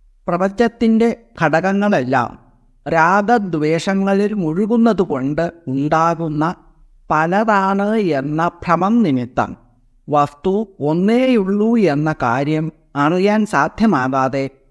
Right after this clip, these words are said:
ദുഃഖിക്കാൻ ഇടവരുന്നു. താൻ വേറെ, അടുത്തുള്ള ആൾ വേറെ എന്ന മനോഭാവം ഉണ്ടാകുന്നതുകൊണ്ട്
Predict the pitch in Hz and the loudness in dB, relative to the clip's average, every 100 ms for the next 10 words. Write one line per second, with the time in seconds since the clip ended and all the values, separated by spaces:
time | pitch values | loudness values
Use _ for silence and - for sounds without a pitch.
0 | 156 147 - 214 214 127 120 131 - 147 | -8 -6 -2 -4 -2 -4 -4 -6 -4 0
1 | 135 120 120 117 120 117 _ _ _ _ | 2 2 -2 -2 -4 -6 _ _ _ _
2 | _ _ 139 120 147 208 175 131 139 151 | _ _ -4 0 0 0 0 0 0 0
3 | 165 190 _ _ _ 147 160 180 - 202 | -4 -6 _ _ _ -2 0 -2 2 0
4 | 165 165 - 135 156 151 127 127 147 160 | 2 0 0 0 0 0 -2 0 0 0
5 | 175 143 123 143 160 147 120 147 165 160 | -2 -2 0 0 2 0 0 -2 -2 -2
6 | 156 160 165 165 151 165 190 214 214 190 | 0 0 -2 -2 -4 -2 2 2 2 2
7 | 147 120 117 110 107 113 123 143 | 0 0 -2 -4 -4 -2 0 -2